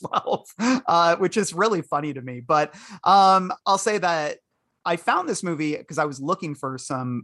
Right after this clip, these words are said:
found footage that I haven't seen. I'm a huge found footage head. Uh, I have been since I saw Blair Witch in the theater. Um, you can listen to our Crate episode about it, uh, in the Losers Club Patreon, where I,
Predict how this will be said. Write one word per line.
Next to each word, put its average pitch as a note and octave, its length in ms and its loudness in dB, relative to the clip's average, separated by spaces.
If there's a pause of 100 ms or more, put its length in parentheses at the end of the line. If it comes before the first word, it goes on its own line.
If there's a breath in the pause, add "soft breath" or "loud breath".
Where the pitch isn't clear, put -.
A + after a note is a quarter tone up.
found C3+ 260 -2
footage C3 360 -8
that B2 100 -4
I A#2 80 -4
haven't B2 440 -4
seen. - 440 -10
I'm C3+ 200 -2
a B2+ 40 -4
huge D#3+ 600 0
found C3+ 260 -2
footage B2 320 -4
head. B2 360 -2 (320 loud breath)
Uh, C3 340 2
I C#3+ 120 -2
have C#3+ 220 -2
been C#3+ 140 -4
since C#3 220 -8
I C3 60 -2
saw C3 200 -2
Blair C3 240 -4
Witch F#3 420 -2
in C3+ 120 -6
the B2+ 80 -10
theater. D#3+ 720 0
Um, C3 460 0
you C3+ 120 -10
can C3+ 180 -4
listen C#3 300 -2
to C#3 200 -4
our B2 320 2
Crate - 360 -6
episode - 480 -8
about - 280 -6
it, - 340 -2
uh, B2+ 260 4
in B2+ 180 -2
the A#2 120 -2
Losers A#2 340 -6
Club A#2 220 -4
Patreon, B2+ 520 -4 (580 loud breath)
where C3 440 2
I, B2+ 380 2